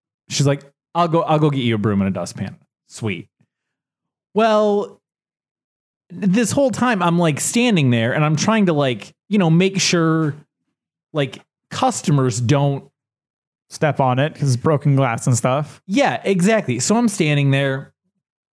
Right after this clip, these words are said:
Speaker 1: and I've kinda got myself positioned in between the spill and, um, like, shelving so that it's even harder for someone to go through it.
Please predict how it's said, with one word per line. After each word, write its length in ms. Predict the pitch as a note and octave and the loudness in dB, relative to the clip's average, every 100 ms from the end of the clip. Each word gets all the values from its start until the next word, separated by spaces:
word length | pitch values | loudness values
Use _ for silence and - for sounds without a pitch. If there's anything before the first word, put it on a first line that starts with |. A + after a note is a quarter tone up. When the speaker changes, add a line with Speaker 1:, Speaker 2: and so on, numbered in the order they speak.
| _ _ - - | _ _ -8 -2
Speaker 1:
and 100 | F3 | -2
I've 140 | D3+ | 0
kinda 200 | G3 C4+ | -2 -2
got 160 | C#4 A#3+ | -2 -2
myself 440 | F#3 E3 D3+ - | -2 -2 -4 -2
positioned 640 | C3+ A#2 D3+ D3+ C3 A#2 A2+ | -2 0 0 0 0 0 0
in 160 | D3 D3 | 0 2
between 880 | C#3+ B2 - C#3+ C3+ C3 B2 A2+ G#2 _ _ _ _ _ | 0 -2 0 2 2 2 2 0 -4 _ _ _ _ _
the 120 | B2+ | -4
spill 960 | D3+ - - D#3 D#3+ E3+ F3 E3+ E3+ - | -2 -4 -2 0 2 2 0 -2 -4 -6
and, 800 | C3+ C3 B2+ A#2+ A#2 A2+ G#2+ G2+ _ _ _ _ _ | -2 0 0 0 2 2 0 -6 _ _ _ _ _
um, 680 | B2 A#2 G#2+ G#2 G2 F#2 G2+ _ _ - | -2 0 0 0 -2 -4 -8 _ _ -10
like, 160 | A#2 G#2 | -6 -4
shelving 840 | - G#3+ A3 G#2+ D#2+ C#2+ - - _ _ _ _ _ _ _ | -2 0 0 -2 -6 -10 -20 -20 _ _ _ _ _ _ _
so 160 | - E3 | -2 0
that 280 | C3+ C3 - _ _ _ _ _ | 0 -4 -10 _ _ _ _ _
it's 220 | - D#3+ G#3 | -6 -4 0
even 280 | G3+ E3 | 2 4
harder 440 | D3+ B2+ G#3+ F#3 B2+ | 2 2 0 2 0
for 160 | B2+ | -2
someone 340 | A#2+ - A2+ G2+ | -2 0 0 0
to 40 | |
go 160 | G2+ G2 | 0 -4
through 300 | - - F#2 | -6 -6 -6
it. 160 | E2+ | -6